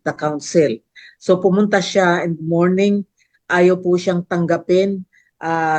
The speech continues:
sinundan, sinundan, sundan pa yung kanyang sasakyan, ah, wag, wag niya ipasok, et cetera, dahil hindi siya allowed, ah, na pumunta dahil hindi imbitado ang napsi,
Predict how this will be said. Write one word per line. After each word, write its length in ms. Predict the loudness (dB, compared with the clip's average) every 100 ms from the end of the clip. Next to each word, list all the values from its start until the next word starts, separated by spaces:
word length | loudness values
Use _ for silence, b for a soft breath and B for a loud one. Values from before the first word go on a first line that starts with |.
| -2
sinundan, 560 | -2 0 0 -2 -4
sinundan, 480 | -4 -4 -4 -4 -4
sundan 400 | -4 -6 -6 -6
pa 160 | -4 -4
yung 160 | -4
kanyang 320 | -6 -6 -8
sasakyan, 720 | -10 -10 -10 -6 -4 -4 -4 -10 B B B B
ah, 240 | -4 0 0
wag, 320 | 2 0 0
wag 320 | -2 -2 -6
niya 80 | -8 -8
ipasok, 480 | -6 -4 -4 -4 -8
et 160 | -8
cetera, 560 | -6 -8 -6 -4 -2 -2
dahil 400 | -2 -2 -2 -4
hindi 160 | -6
siya 320 | -6 -4 -6 -4
allowed, 480 | -2 0 0 0 -8 B B B
ah, 320 | -4 -2 -2 -4
na 240 | -6 -6
pumunta 640 | -8 -8 -6 -6 -4 -2
dahil 320 | -2 -2 -4 -6
hindi 320 | -6 -4 -2
imbitado 640 | -4 -6 -6 -4 -2 -2
ang 320 | -2 -6 -8
napsi, 480 | -10 -10 -8 -4 -4